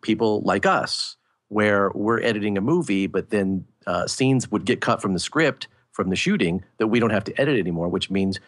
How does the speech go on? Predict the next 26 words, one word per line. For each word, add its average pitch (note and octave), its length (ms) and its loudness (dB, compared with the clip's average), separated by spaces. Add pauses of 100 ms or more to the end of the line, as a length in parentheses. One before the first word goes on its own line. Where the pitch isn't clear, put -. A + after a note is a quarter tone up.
(140)
that's G2 240 -2
two A2+ 180 0
weeks G2+ 240 0
out F#2+ 140 2
of D#2+ 100 -2
our F2 280 2
editing G#2+ 320 0
time D#2+ 260 -4
that E2 160 -4
they F2 100 0
could D#2+ 200 -8
put - 280 -4
somewhere F2 360 0
else. D2 340 -2 (380)
So G2 480 2
those B2 260 2
are D3+ 40 0
the A#2 80 -2
flexible A2+ 580 0
amount G2+ 260 2
of F#2 80 -4
things F2+ 320 -2
that - 320 -2
can G#2 140 -2
be F#2+ 100 2
done E2 360 0